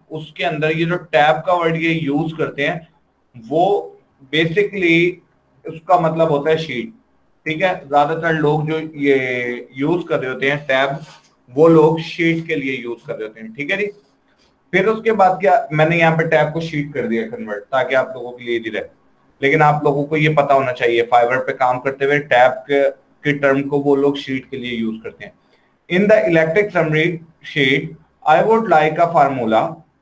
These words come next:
अब उसको, वो आपको बता रहा है कि मुझे इलेक्ट्रिक समरी में क्या चाहिए, एक फार्मूला चाहिए, "which reads the data",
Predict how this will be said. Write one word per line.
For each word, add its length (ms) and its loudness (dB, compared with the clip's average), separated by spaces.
अब 320 -4
उसको, 420 -10
वो 220 -2
आपको 320 2
बता 240 2
रहा 140 2
है 120 2
कि 140 -6
मुझे 380 -2
इलेक्ट्रिक 580 0
समरी 380 -2
में 220 -4
क्या 140 0
चाहिए, 380 -2
एक 280 -4
फार्मूला 460 2
चाहिए, 540 -2
"which 240 2
reads 460 0
the 120 4
data", 380 2